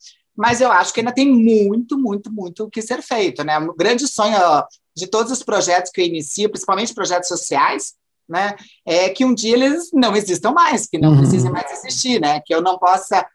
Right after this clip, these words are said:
Speaker 1: primeiro que eles são gratuitos, né, Marco? Então, eu falo, "Gente, são grátis, eu quero voltar a, tipo, ou poder meu ócio criativo, ou poder, tipo, sei lá, fazer alguma coisa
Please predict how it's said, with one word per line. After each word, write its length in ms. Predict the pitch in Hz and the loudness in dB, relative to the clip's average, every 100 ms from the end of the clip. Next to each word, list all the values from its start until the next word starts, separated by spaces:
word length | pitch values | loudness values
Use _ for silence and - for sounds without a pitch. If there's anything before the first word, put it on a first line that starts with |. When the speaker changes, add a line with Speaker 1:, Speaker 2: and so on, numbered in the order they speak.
| - | -4
Speaker 1:
primeiro 340 | 233 214 277 | 0 2 2
que 60 | 302 | 0
eles 120 | 294 | -2
são 140 | 294 | 0
gratuitos, 640 | 277 285 285 254 226 202 160 | 2 0 2 2 2 0 -2
né, 160 | 196 | 0
Marco? 360 | 196 170 165 185 | 2 2 0 -4
Então, 400 | 185 190 190 226 - - | -6 0 0 0 -4 -8
eu 80 | 202 | -2
falo, 260 | 226 240 | 2 2
"Gente, 680 | 220 226 294 320 302 - 262 | 0 0 0 0 -2 -4 -6
são 200 | - 262 | -6 -4
grátis, 640 | 262 240 247 285 - 240 202 | -2 0 2 0 -2 -4 -4
eu 120 | 233 | -2
quero 220 | 240 240 | -2 -2
voltar 520 | 254 247 247 240 254 | -2 -2 2 4 6
a, 120 | 269 | 4
tipo, 360 | 262 - 269 247 185 - - | 0 0 0 2 0 -2 -6
ou 180 | 233 294 | 0 2
poder 460 | 311 262 240 247 202 _ | 2 2 4 2 -2 _
meu 180 | 220 233 | 0 2
ócio 300 | 202 226 233 | 4 2 0
criativo, 760 | 220 208 196 - 214 233 269 302 | -2 0 0 -2 -4 -4 0 4
ou 280 | 240 247 269 | 6 6 4
poder, 580 | 285 208 202 220 254 | 0 4 4 4 2
tipo, 360 | 254 269 269 262 | 0 -2 -4 -4
sei 180 | - 269 | -2 2
lá, 340 | 262 240 311 | 4 4 4
fazer 260 | 262 185 208 | 2 0 2
alguma 320 | 202 226 220 | 0 0 -2
coisa 480 | 214 202 226 240 | 0 0 2 0